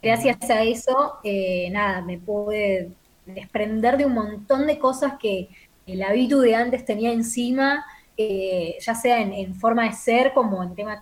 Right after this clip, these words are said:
Speaker 1: trabajo, digo, ¿no? En, en combo general.
Speaker 2: Ujú.
Speaker 1: Em, me sirvió muchísimo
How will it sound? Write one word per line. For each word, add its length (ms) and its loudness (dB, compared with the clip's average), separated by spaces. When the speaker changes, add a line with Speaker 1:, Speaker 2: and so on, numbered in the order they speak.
Speaker 1:
trabajo, 580 -2
digo, 240 -2
¿no? 220 0
En, 280 -2
en 180 -20
combo 260 0
general. 680 -2
Speaker 2:
Ujú. 280 -4
Speaker 1:
Em, 380 -6
me 100 0
sirvió 420 2
muchísimo 1040 2